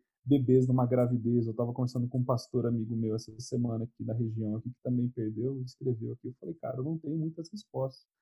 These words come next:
Eu posso compartilhar o que eu aprendi, o que eu sofri, o que eu, o que eu entendi na época. Agora, abala a minha fé em Deus de, de forma alguma."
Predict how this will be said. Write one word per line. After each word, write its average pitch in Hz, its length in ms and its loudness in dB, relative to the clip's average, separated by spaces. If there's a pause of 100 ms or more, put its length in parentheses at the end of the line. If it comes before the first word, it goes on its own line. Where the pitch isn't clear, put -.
(300)
Eu 131 80 -6
posso 151 240 0
compartilhar 156 680 2
o 160 60 0
que - 100 -6
eu 190 40 2
aprendi, 143 640 0
o 131 140 -4 (100)
que 143 60 -4
eu 143 40 0
sofri, 127 640 -2
o 120 160 -4
que - 80 -8
eu, 131 80 -2
o - 320 -8
que - 80 -4
eu 139 40 2
entendi 123 500 2
na 123 220 2
época. - 500 -2 (580)
Agora, 131 720 8 (120)
abala 151 500 12
a 170 40 10
minha 160 260 8
fé 147 300 4
em 165 200 8
Deus 143 480 10
de, 143 120 -2 (120)
de 202 100 4
forma 226 380 4
alguma." 170 560 2